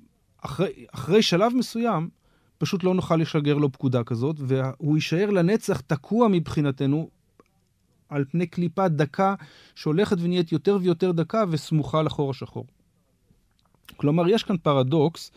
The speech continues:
של שני אנשים שונים שמסתכלים על אותה תופעה, יראו אותה אחרת. האסטרונאוט יראה את עצמו כנפל, כאילו שהוא נפל לחור השחור. אנחנו, כאנשים שמסתכלים מבחוץ על זה,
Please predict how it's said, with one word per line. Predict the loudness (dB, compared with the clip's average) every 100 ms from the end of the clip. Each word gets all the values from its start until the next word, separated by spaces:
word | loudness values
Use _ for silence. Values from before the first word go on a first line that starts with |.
| -20 -20 -20 -20 -20 -20 -20 _ _
של | -6 2 4 4 2 0 -4 -8 _ _ _ _ _ _ _
שני | -12 -2 2 2
אנשים | 2 0 0 0
שונים | 0 0 0
שמסתכלים | 0 -2 -2 -2 2 4
על | 4
אותה | 0 -2
תופעה, | -2 2 2
יראו | 4 2
אותה | 2 -2
אחרת. | 0 -2 -2 -12 _ _ _ _ _ _ _ _
האסטרונאוט | -8 -6 -6 -10 _ -10 -8 -2 0 2 0 0
יראה | 0 2
את | 0
עצמו | -2 -2 -2 -4 _ _ 0
כנפל, | 0 2 2 0 -2 -8
כאילו | -2 0 0
שהוא | -2 -4
נפל | -4 -4
לחור | -4 -6 -8
השחור. | -10 -10 -10 -10 _ 0
אנחנו, | 2 2 -2 -4 -4 -6 _ _
כאנשים | -6 -6 -6 -14 _ _ -6 -2 0
שמסתכלים | -2 -4 -4 0 0
מבחוץ | 0 -2 -4 -2
על | -4
זה, | -4